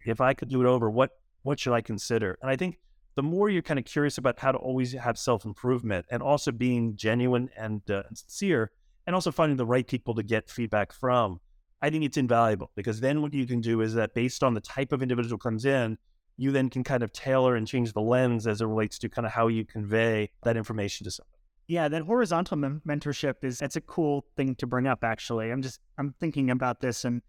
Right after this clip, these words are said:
Speaker 2: I've been at companies before where they've actually established sort of programmatically opportunities for that to happen, where you may be a relatively junior salesperson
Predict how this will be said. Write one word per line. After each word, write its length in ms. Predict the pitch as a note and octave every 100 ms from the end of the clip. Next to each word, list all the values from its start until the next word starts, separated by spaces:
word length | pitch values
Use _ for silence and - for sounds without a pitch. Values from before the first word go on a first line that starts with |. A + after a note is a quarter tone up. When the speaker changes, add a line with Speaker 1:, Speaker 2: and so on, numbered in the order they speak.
| _ _ -
Speaker 2:
I've 80 |
been 120 | C#3 D3+
at 100 | -
companies 420 | D#3 D#3 C#3+ B2+
before 440 | C3 - C#3 C3
where 120 | B2
they've 300 | A#2+ B2 A#2 -
actually 520 | B2+ B2+ - B2 A#2+
established 800 | A2 - - C3+ C#3 B2 A#2 -
sort 120 | B2+
of 100 | A#2
programmatically 840 | - C3+ B2+ B2 A#2 B2+ A#2+ A#2 A2+
opportunities 680 | A#2 B2+ - B2 A#2 A2+
for 140 | - A#2+
that 180 | A#2 A2
to 80 |
happen, 500 | A2 C#3+ C#3+ A#2+ A#2
where 380 | A#2+ A#2+ A#2 A#2+ - _ _
you 100 | D3
may 140 | D3 D3
be 140 | C#3
a 60 | C3+
relatively 580 | C#3 C#3 C#3 C3+ B2+ B2+
junior 400 | A#2+ C#3 B2+ A#2
salesperson 1040 | D3 C#3+ D#3 - C3+ B2 C#3+ B2 B2